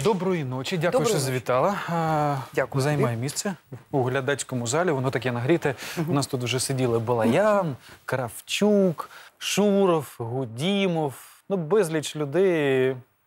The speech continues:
Speaker 1: твого кола, безумовно, нашого кола, які приходять сюди, і вони, е, забувають трошки про свою професію на якийсь час, поки дивляться, м, історії, які ми їм пропонуємо.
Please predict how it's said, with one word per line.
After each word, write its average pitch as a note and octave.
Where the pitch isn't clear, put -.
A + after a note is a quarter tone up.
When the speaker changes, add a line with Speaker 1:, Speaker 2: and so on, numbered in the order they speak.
Speaker 1:
твого D3+
кола, D3+
безумовно, A#2+
нашого C3+
кола, A#2+
які C3+
приходять G3+
сюди, F3
і C#4
вони, F#3+
е, D3+
забувають D#3+
трошки C3
про A#2+
свою C3
професію C#3+
на C#3
якийсь B2
час, A3+
поки D#3
дивляться, C3
м, B2
історії, G3+
які D3
ми B2+
їм C#3+
пропонуємо. A2+